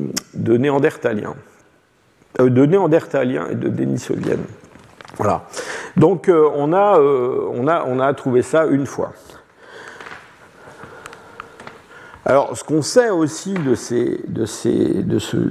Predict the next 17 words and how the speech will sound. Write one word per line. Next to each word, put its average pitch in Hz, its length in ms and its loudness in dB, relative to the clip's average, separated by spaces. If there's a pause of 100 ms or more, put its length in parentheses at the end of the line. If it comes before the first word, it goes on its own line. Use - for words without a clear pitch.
(120)
ce - 200 -2
génome, 147 760 4 (520)
euh, 107 520 4
des, 110 640 2 (420)
euh, 101 420 2
des 110 200 4
Néandertaliens 139 1120 2 (560)
présents 143 420 2
dans 123 160 -2
notre 117 540 -2
génome 127 400 2
de 127 80 4
Sapiens 143 540 0 (520)
et 151 300 6
de, 120 640 2
comment 135 320 0
dire, 131 400 2